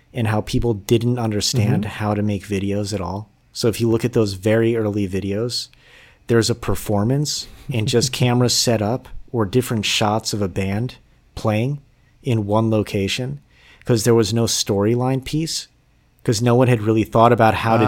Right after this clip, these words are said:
Speaker 1: do
Speaker 2: Ah,
Speaker 1: it.
Speaker 2: yeah.
Speaker 1: And then they threw storyline
Speaker 2: Right.
Speaker 1: pieces that were super cheesy and ridiculous. It's like there was a whole
Speaker 2: <laughs> Yeah.
Speaker 1: evolution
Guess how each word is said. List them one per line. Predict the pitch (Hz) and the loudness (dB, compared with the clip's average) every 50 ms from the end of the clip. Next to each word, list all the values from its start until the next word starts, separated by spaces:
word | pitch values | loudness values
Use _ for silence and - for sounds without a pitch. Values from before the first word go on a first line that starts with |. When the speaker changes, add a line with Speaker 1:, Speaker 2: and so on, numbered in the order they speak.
| 123 | 2
Speaker 1:
do | 107 101 101 | 2 2 2
Speaker 2:
Ah, | |
Speaker 1:
it. | 107 123 139 | 2 0 0
Speaker 2:
yeah. | 120 117 117 113 113 113 113 113 113 107 - - - _ _ | -2 -4 -6 -6 -6 -6 -8 -8 -10 -12 -14 -20 -20 _ _
Speaker 1:
And | - 123 120 120 | 0 2 4 6
then | 131 143 147 151 | 6 6 6 6
they | 151 143 | 4 4
threw | 147 - 139 127 | 2 2 2 2
storyline | 123 - - - - 135 135 139 143 139 127 123 123 123 | 2 2 0 2 4 6 8 8 8 8 6 4 2 2
Speaker 2:
Right. | 117 117 113 | 2 2 2
Speaker 1:
pieces | 117 113 104 - 123 113 104 | 2 2 2 0 0 0 0
that | 110 107 | 0 -2
were | 104 98 92 | -2 -2 -2
super | - - - 135 131 127 131 131 113 | -2 0 2 2 2 2 2 0 0
cheesy | - - - - 113 107 110 113 104 139 139 139 143 131 - _ _ _ _ _ _ _ _ _ _ _ _ _ _ _ _ - | 0 -2 -2 0 0 0 0 0 0 0 -2 -2 -4 -6 -8 _ _ _ _ _ _ _ _ _ _ _ _ _ _ _ _ -2
and | 131 117 113 104 | 0 0 0 2
ridiculous. | 107 107 95 92 113 104 - - 139 139 151 156 147 - - - - _ _ _ _ _ _ _ - - | 0 0 2 2 0 0 2 2 2 2 2 2 0 -2 -4 -6 -8 _ _ _ _ _ _ _ -4 -2
It's | 147 120 - - | 0 0 2 2
like | 139 127 | 2 2
there | - 226 147 135 | 4 4 6 6
was | 135 120 139 | 6 6 4
a | 127 | 4
whole | - 127 139 143 143 151 | 4 4 4 4 4 4
Speaker 2:
<laughs> | |
Yeah. | 143 131 | 4 4
Speaker 1:
evolution | 127 127 123 117 113 120 139 131 - - - - - | 2 2 2 2 4 2 2 2 0 -4 -6 -6 -10